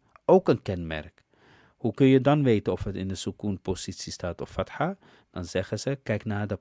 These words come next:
part-, naar de, eh, naar het partikel die ervoor staat. Lan is een partikel van de fatha-positie en lam is de pa-, eh, het partikel voor de sukoon-positie.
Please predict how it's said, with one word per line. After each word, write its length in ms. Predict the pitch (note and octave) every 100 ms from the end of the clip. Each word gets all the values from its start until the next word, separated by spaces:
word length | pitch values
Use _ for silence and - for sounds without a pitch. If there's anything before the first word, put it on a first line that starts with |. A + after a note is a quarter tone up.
| -
part-, 220 | F#2+ - _
naar 300 | - G2 F#2+
de, 120 | F#2+ F2+ -
eh, 220 | F2+ F#2
naar 220 | F#2 G#2
het 160 | G2 -
partikel 580 | - - B2 - F3
die 160 | A#2+ G2+
ervoor 340 | - - F2+
staat. 320 | - - E2 - _ _ - _ -
Lan 420 | G#2+ C#3+ C#3+ G#2+
is 180 | - F#2
een 140 | G#2 -
partikel 480 | F#2+ - A2 -
van 200 | F2+ F2+
de 100 | E2
fatha-positie 1040 | - - - B2 C#3+ C3+ C#3+ B2+ E3+ G3+ - _ _ _ -
en 320 | F2+ F2 F2
lam 400 | G2+ D3+ G#3+ G#3+ _ _ _ _
is 340 | G#2 G2 - _ -
de 180 | - -
pa-, 140 | -
eh, 260 | - F#2 E2+
het 160 | F#2+ -
partikel 540 | G2 - B2+ - E3+
voor 560 | - - F2+ G2+ C#3+ -
de 140 | G2
sukoon-positie. 1200 | F2+ - - G#2 G#2 F#2 F2 E2 - - - F2+